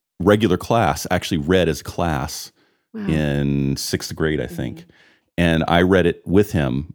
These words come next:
Speaker 1: and we sent copies of it to family because it's written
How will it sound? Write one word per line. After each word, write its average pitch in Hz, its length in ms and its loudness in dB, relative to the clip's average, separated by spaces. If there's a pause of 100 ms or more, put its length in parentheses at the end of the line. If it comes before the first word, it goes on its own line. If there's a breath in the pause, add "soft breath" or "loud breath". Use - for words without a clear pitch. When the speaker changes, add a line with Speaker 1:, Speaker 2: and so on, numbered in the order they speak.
Speaker 1:
and 71 500 -2 (160)
we 80 140 -2
sent - 300 -4
copies 82 400 0
of 80 80 0
it 71 80 -8
to - 80 -10
family 73 340 -4
because 76 340 -4
it's 76 220 -6
written 85 460 0